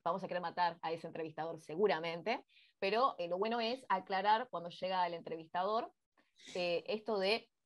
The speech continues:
bien, nosotros, eh, teníamos pactada,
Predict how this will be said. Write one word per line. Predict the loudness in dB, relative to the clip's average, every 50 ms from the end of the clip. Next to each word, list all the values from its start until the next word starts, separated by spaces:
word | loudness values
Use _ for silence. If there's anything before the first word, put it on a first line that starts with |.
| _ _ _ _ -4
bien, | 0 2 2 2 0 -4 -10 -10
nosotros, | -10 -8 -8 -6 -6 -6 -2 0 2 2 2 0 -2 -10 _ _
eh, | -4 -4 -4 -2
teníamos | -2 -2 -2 0 -2 -2 -4 -2
pactada, | 0 2 2 2 2 -2 -4 _ 2 4 4 4 4 2 2 0